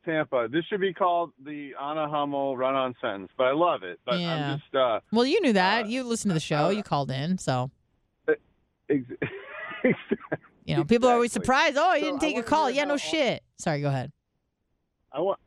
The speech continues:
Speaker 1: I wanna hear how awful Tampa is, 'cause I know you've hated on Tampa forever, and I know you wouldn't live here, and you're probably like some of my friends who live in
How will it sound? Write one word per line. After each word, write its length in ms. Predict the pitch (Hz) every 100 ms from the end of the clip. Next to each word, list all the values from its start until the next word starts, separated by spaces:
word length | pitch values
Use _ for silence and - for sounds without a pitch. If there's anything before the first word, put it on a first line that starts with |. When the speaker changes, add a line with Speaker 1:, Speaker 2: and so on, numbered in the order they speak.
| -
Speaker 1:
I 100 | 175
wanna 240 | 190 185
hear 240 | 170 165 139
how 180 | 147 135
awful 540 | 127 131 135 - 117
Tampa 380 | - 127 120 117
is, 240 | 104 98
'cause 140 | - 139
I 60 |
know 100 | 151
you've 180 | 170 156
hated 320 | 151 156 156
on 180 | 143 127
Tampa 360 | - 139 123 120
forever, 380 | 120 120 123 117
and 60 |
I 40 | 123
know 100 | 143
you 160 | 156
wouldn't 220 | 156 135
live 180 | 135 139
here, 260 | 127 123 123 - -
and 80 | 160
you're 100 | 185
probably 260 | 175 208 214
like 220 | 202 185
some 120 | 190 180
of 80 |
my 160 | 160 160
friends 320 | - 165 165
who 120 | 151 131
live 220 | 160 143
in 160 | 123